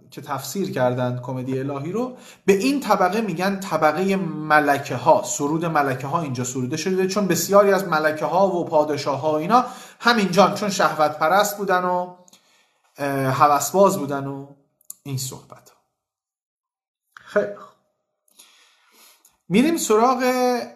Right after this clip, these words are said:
اینجا رد می‌شن، خیلی چیز دردناکی هم نبوده، البته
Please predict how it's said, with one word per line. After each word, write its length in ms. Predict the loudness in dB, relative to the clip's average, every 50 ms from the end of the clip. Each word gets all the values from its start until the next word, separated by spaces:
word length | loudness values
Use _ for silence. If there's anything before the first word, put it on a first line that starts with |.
| -20 _ _ _ _ _ _ 0
اینجا 280 | 2 2 4 4 6
رد 280 | 6 6 6 6 4 0
می‌شن، 460 | -6 -4 -4 -4 -4 -6 -8 -10 -16 -20 _ _
خیلی 440 | -10 -8 -8 -6 -6 -6 -8 -10 -10
چیز 300 | -10 -8 -6 -4 0 4
دردناکی 540 | 6 6 6 6 4 -2 -4 -4 -4 -6 -6
هم 180 | -4 -2 0
نبوده، 320 | 0 2 2 2 2 4 4
البته 540 | 2 2 2 0 0 0 -4 -4 -6 -12